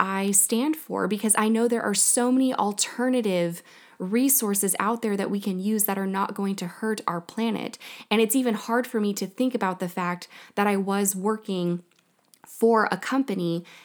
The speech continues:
that was doing such terrible things to our planet and also treating other people as if they're not valuable, because really there are wars going on over oil reserves.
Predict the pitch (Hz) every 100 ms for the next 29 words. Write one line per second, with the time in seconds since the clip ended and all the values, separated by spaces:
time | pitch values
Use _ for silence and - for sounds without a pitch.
0 | - 196 - 196 196 226 214 202 - 190
1 | - - - 220 226 202 190 - 202 196
2 | - 175 - 196 202 220 196 208 202 202
3 | 202 - 233 226 202 190 185 175 - 233
4 | 208 175 170 - - 220 220 240 240 220
5 | 196 - 185 294 349 190 - - 220 214
6 | 233 214 214 202 320 277 226 226 - 208
7 | 202 196 254 285 233 - 196 190 - 240
8 | 233 190 196 - - - - 240 254 196
9 | 175 180 - - - - 233 220 175 175
10 | - 57 - - -